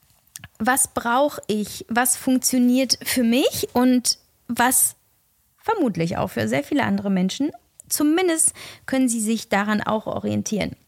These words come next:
Und der Circle of Endless Motivation besteht aus acht Punkten. Punkt Nummer eins ist die Selbstwirksamkeit. Punkt zwei der Glaube. Drittens Memento Mori.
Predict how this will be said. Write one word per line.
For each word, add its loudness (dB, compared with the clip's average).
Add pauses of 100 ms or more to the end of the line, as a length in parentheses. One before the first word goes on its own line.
(1300)
Und 2
der 4
Circle 2
of -2
Endless 0
Motivation 0 (640)
besteht 0
aus -2 (160)
acht -2
Punkten. -4 (260)
Punkt -2
Nummer 0
eins 0
ist -8
die 0
Selbstwirksamkeit. -4 (680)
Punkt 0
zwei 0
der 0
Glaube. 0 (1300)
Drittens 2
Memento 2
Mori. 2